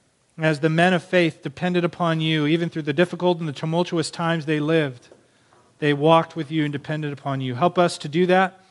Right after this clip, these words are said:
Help us to live God-oriented lives and not self-oriented. God, I pray for any person in this room who has not yet submitted, surrendered to the Lord over all the earth.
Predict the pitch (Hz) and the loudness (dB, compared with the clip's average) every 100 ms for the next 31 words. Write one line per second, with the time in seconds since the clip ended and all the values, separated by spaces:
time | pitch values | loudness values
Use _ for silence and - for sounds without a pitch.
0 | _ 170 175 185 - 165 156 147 165 180 | _ -2 0 -2 0 0 0 4 6 6
1 | 180 - _ 170 175 185 180 180 156 151 | 4 -4 _ 0 2 4 2 -2 -2 4
2 | 170 185 196 170 156 165 - - 170 170 | 6 6 2 -2 -4 -4 -4 -2 0 -2
3 | 175 175 175 175 180 180 _ _ _ _ | -4 -4 -2 -2 -2 -6 _ _ _ _
4 | _ _ _ _ _ _ _ _ _ _ | _ _ _ _ _ _ _ _ _ _
5 | _ _ _ _ _ _ _ _ _ _ | _ _ _ _ _ _ _ _ _ _
6 | _ _ _ _ _ _ _ _ _ 165 | _ _ _ _ _ _ _ _ _ -2
7 | 160 175 185 180 175 165 175 160 175 165 | 2 2 2 -2 2 0 0 -2 -4 -4
8 | 170 156 151 - 156 156 160 151 _ _ | -6 -8 -8 -8 -6 -6 -8 -12 _ _
9 | _ _ - 143 170 151 170 170 156 160 | _ _ -10 -2 0 0 -2 0 0 -2
10 | - 151 147 165 165 156 - 143 143 156 | -4 -6 -2 -2 -2 -4 -6 -4 -4 -4
11 | 156 147 147 127 123 139 147 147 143 _ | -4 -4 -8 -6 -6 -4 -4 -6 -8 _
12 | _ _ _ _ _ _ _ _ _ _ | _ _ _ _ _ _ _ _ _ _
13 | _ _ _ _ _ _ _ _ _ _ | _ _ _ _ _ _ _ _ _ _
14 | 131 135 135 147 147 131 117 123 - | -6 -2 0 0 0 -4 -6 -12 -20